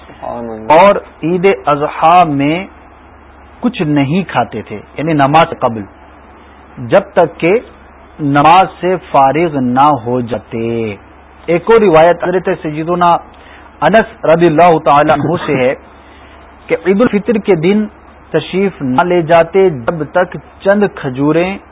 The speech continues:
Speaker 2: نہ تناول فرما لیتے اور وہ طاق ہوتی۔ تو آج کے دن کے حوالے سے ایک تو سنت یہ پتہ چلی کہ نماز عید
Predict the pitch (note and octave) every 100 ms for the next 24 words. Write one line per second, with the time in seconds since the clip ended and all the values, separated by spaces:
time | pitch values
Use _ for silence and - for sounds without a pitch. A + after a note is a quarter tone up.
0 | - D#3 G3+ E3 D3 D3+ D3 - B2+ B2+
1 | B2+ G#2+ A2+ G2+ - - - - - -
2 | - - - - D#3 F#3+ G3+ - - B2+
3 | F3 - - D3+ C#3 F3+ F#3 D3 G#2 A2
4 | - A2+ F#2+ - - - - D3 F3+ F#3
5 | D#3 F3 F#3 D#3 C#3+ D3+ D#3 F3 D3 D#3+
6 | D#3 E3 - D#3 D#3 D3+ F#3 - D3 D3
7 | D3 E3 E3 C#3 B2+ C3 D3+ D#3+ D3+ -
8 | E3